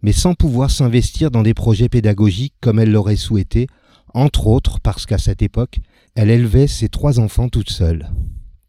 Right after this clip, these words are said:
En devenant prof dans le secondaire, elle s'épanouit dans de belles aventures en partenariat avec le C N R S.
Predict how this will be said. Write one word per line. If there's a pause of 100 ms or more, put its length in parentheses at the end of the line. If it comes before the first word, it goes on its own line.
(200)
En
devenant
prof
dans
le
secondaire, (140)
elle
s'épanouit
dans
de
belles
aventures
en
partenariat
avec
le
C
N
R
S.